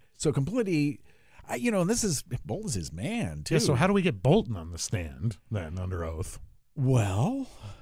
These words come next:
Speaker 1: um, so John,
Speaker 2: Does
Speaker 1: uh,
Speaker 2: that matter, though, if we can get him on there and he says, "Look, here's what happened, da, da, da." Does it, is it gonna matter at the end, you think?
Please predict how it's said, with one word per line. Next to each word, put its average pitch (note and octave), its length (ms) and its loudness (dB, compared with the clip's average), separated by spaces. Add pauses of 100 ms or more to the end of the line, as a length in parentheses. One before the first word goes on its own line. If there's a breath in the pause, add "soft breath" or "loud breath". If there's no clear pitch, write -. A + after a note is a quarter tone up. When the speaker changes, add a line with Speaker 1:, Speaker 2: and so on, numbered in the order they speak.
(280 loud breath)
Speaker 1:
um, G2+ 600 0 (2000)
so - 380 -2
John, C3+ 680 -2
Speaker 2:
Does G3 200 6
Speaker 1:
uh, A3 80 6
Speaker 2:
that A#3 160 6
matter, D#3 460 10
though, D3+ 420 8
if B2 100 2
we C3+ 100 4
can B2+ 100 2
get C3 140 4
him B2 120 6
on A#2+ 160 4
there A#2 120 4
and A2+ 120 2
he A2 60 2
says, G#2+ 340 -2
"Look, A2 360 2 (340)
here's A#2 200 -2
what G#2+ 140 0
happened, G#2 560 2
da, G2+ 140 -2
da, G2+ 100 -4
da." F#2+ 300 -8
Does A#2 240 -2
it, B2+ 120 -4
is B2+ 160 0
it C3 80 2
gonna B2+ 140 2
matter A2 320 2
at A2 80 0
the A2+ 120 -2
end, A2 200 -2
you A2+ 80 -2
think? A2+ 300 -2